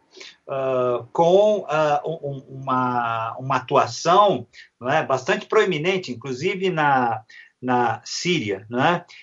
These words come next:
Então, me parece, pra usar uma imagem que o nosso ouvinte vai associar, né, quase que,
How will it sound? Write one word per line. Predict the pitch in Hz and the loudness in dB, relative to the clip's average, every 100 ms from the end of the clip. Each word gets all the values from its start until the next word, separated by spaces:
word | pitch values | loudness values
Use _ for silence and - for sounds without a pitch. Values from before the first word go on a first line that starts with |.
| _ | _
Então, | 240 240 | 0 0
me | 185 202 190 254 | -2 -10 -6 -6
parece, | 277 180 - 175 147 - | 0 2 4 2 0 -6
pra | - 196 | -2 -2
usar | 147 165 | 0 -2
uma | 160 156 | -2 -4
imagem | 120 113 147 156 123 123 | -6 -2 0 0 -2 -6
que | 120 | -8
o | 123 | -8
nosso | 117 120 117 127 | -6 -6 -6 -6
ouvinte | 107 92 107 123 117 - 113 98 95 - - - - | -6 -8 -6 -6 -6 -10 -12 -14 -18 -20 -20 -20 -20
vai | 92 95 117 120 120 113 107 - | -20 -4 0 2 2 0 -4 -6
associar, | 131 - 127 - 123 151 156 123 | -6 -4 -6 0 4 6 4 2
né, | 127 135 | -2 -4
quase | 127 - 131 131 117 120 | -6 -4 -2 -2 -4 -10
que, | 123 107 | -10 -10